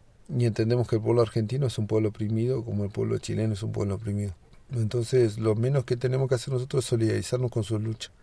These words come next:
Y bueno, eso es parte de lo que se hace, digamos, en el canal. Después,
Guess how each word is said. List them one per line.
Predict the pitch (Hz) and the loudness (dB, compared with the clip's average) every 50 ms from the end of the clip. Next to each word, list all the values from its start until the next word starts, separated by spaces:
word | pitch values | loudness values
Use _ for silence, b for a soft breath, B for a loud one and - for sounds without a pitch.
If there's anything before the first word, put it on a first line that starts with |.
| b b b b b b b b - - | b b b b b b b b -8 -2
Y | - | 2
bueno, | 117 139 147 139 123 113 110 117 - - - _ - - | 6 6 6 6 6 4 2 -2 -6 -10 -18 _ -6 -6
eso | 127 120 - 147 | -4 0 2 0
es | 131 | 0
parte | - - 147 156 165 151 - - 151 151 151 151 139 | 4 8 10 10 10 8 6 4 4 4 4 4 4
de | 127 123 | 4 4
lo | 117 113 107 | 4 4 2
que | - 113 | 0 -2
se | - - 143 | 0 6 8
hace, | 143 139 120 - 120 104 | 8 8 8 4 0 -2
digamos, | 107 113 120 117 117 113 | -2 -2 -2 0 0 2
en | 110 113 | 0 0
el | 107 | 2
canal. | - 110 107 104 101 101 - - - - - | 2 0 0 0 -2 -4 -8 -14 -20 -16 -8
Después, | 131 117 101 - - 123 123 123 123 123 120 117 113 110 107 104 98 92 - - - - | -4 -4 -4 -2 2 4 6 8 8 8 6 6 4 4 2 0 -2 -4 -6 -10 -16 -20